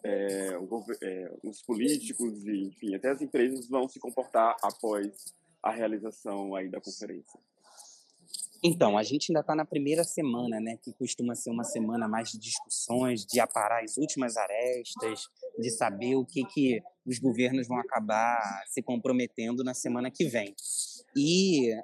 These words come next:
Speaker 2: a gente já tem visto que avançou, por exemplo, o financiamento dos países desenvolvidos iam, é, vão fornecer,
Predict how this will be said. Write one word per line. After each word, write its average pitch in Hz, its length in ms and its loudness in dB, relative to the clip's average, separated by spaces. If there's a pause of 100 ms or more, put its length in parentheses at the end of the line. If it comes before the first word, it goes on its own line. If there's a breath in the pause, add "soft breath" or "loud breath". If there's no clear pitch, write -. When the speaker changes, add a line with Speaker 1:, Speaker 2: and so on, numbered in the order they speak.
Speaker 2:
a 123 80 -4
gente 139 300 -6
já 175 100 -2
tem 185 180 0
visto 135 440 -2
que - 100 0
avançou, 165 480 2
por 127 160 0
exemplo, 110 360 -4
o - 20 -6
financiamento 110 1200 -4
dos 107 200 -8
países 107 680 -2 (200)
desenvolvidos 117 840 4
iam, 127 360 6 (200)
é, 95 220 2
vão 151 260 6
fornecer, 113 640 -4